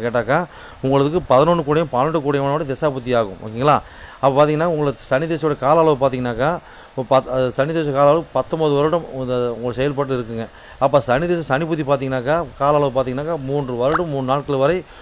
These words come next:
உங்கள் செயல்பாட்டில் இருப்பு, இரு-, இருக்குங்க. ஓகேங்களா? அப்போ உங்கள் லக்னத்துலேருந்து எண்ணி வர பதினொன்றாம் இடமான மகரத்தில் என்ன நட்சசாரம்னு பார்த்துருவோம். ஓகேங்களா? அப்போ அங்க என்ன நட்சசாரம் இருக்குங்க? அப்போ வந்து உத்திரம், உத்திராடம். ஓகேங்களா? ரெண்டாம் பாதம், மூணாம் பாதம், நாலாம் பாதம் வரை இருக்கும். திருவோணம் ஒண்ணு, ரெண்டு, மூணு, நாலு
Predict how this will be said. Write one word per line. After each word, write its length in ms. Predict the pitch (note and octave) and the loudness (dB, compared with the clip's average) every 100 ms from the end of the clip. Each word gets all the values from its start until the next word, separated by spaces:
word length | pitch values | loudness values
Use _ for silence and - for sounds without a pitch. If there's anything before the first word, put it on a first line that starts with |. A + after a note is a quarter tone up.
| - - | -14 -8
உங்கள் 280 | C3+ C#3+ B2 | 0 0 0
செயல்பாட்டில் 560 | C3+ D#3 C3+ C#3 D3+ | 0 0 0 0 0
இருப்பு, 180 | B2 A2+ B2+ | -2 -2 -2
இரு-, 120 | B2+ | -2
இருக்குங்க. 260 | B2+ A#2 A2+ G#2 | -4 -6 -8 -8
ஓகேங்களா? 300 | A#2+ C#3+ C3+ - - - | -4 -2 -2 -4 -12 0
அப்போ 140 | C#3+ C#3+ | 0 2
உங்கள் 140 | C3+ | 2
லக்னத்துலேருந்து 420 | C3 E3+ E3+ D3 | 0 -2 -2 -2
எண்ணி 140 | C#3+ D3 | 0 2
வர 100 | C#3 D#3 | 2 2
பதினொன்றாம் 400 | B2+ D3 E3 D3 C#3 | 2 2 2 2 2
இடமான 380 | C3 B2+ C3+ | 2 2 0
மகரத்தில் 480 | D#3 B2 C3 D#3 D#3 | 0 -2 -2 -4 -4
என்ன 140 | C3+ B2+ | -4 -4
நட்சசாரம்னு 540 | B2 B2+ C#3 C3 C#3 B2 | -6 -4 -4 -4 -4 -4
பார்த்துருவோம். 300 | A#2+ A2+ G#2+ | -4 -4 -8
ஓகேங்களா? 280 | A2+ A#2+ C#3 - - - | -8 -2 -2 -4 -16 -10
அப்போ 120 | C3+ C#3+ | -2 0
அங்க 120 | C#3+ | 0
என்ன 120 | D3+ D3 | 0 -2
நட்சசாரம் 400 | C#3 D3 D3 C3+ | 0 0 2 0
இருக்குங்க? 300 | C3 C3 C#3 D#3 D#3 - - - | -4 -4 -2 -2 -6 -14 -18 -8
அப்போ 160 | B2+ C#3+ | -2 0
வந்து 140 | D#3 C3 | 0 -2
உத்திரம், 300 | A#2+ C3 B2+ - - - - - - - | -2 -2 -2 -8 -20 -20 -20 -20 -20 -16
உத்திராடம். 400 | B2+ E3 D3 A2+ - - - - - - - | -2 2 4 2 -6 -20 -20 -20 -20 -16 -10
ஓகேங்களா? 280 | B2 C#3+ B2 - - - | -2 0 0 -2 -16 -8
ரெண்டாம் 280 | C3 C#3+ D3+ | -4 0 2
பாதம், 200 | D3 D3 C3+ | 2 0 0
மூணாம் 240 | D3 C#3+ | 0 0
பாதம், 180 | D3 C3 | 0 0
நாலாம் 240 | C3+ D3 | 2 2
பாதம் 140 | C#3 C3 | 2 0
வரை 80 | C#3+ | 0
இருக்கும். 280 | B2 A#2+ E3+ - - - - - | -2 -4 -4 -6 -18 -20 -12 -2
திருவோணம் 400 | E3 E3 D3 A#2+ | 2 2 2 0
ஒண்ணு, 140 | C#3+ | -2
ரெண்டு, 120 | D3+ C#3+ | -2 0
மூணு, 120 | C3+ | 0
நாலு 140 | C3+ | 0